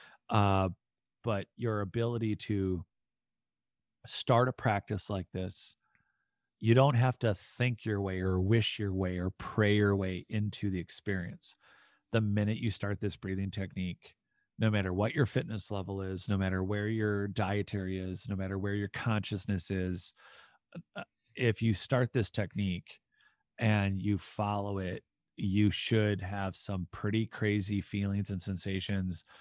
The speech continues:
uh, maybe even the first time. By the time you're done with a week, uh, uh, you could be seeing,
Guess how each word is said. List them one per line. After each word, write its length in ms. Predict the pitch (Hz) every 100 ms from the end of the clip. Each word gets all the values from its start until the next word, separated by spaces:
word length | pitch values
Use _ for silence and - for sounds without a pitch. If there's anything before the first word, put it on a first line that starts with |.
| - _ _
uh, 200 | - 98
maybe 240 | 90 98 101
even 160 | 101
the 60 | 104
first 320 | - 104 95
time. 400 | - 95 92 92 - _ _ _ _ -
By 100 | 110
the 120 | 101
time 280 | - 110 107
you're 80 |
done 280 | 104 107 98
with 120 | 98
a 80 | 95
week, 320 | 90 95 101 - - - _ _ _ _ -
uh, 440 | 107 98 95 90 80 _ _ _ _ _ _ _ _ _
uh, 180 | - 98
you 240 | - 113 127
could 260 | - 151
be 160 | 127 113
seeing, 540 | 95 - 101 101 92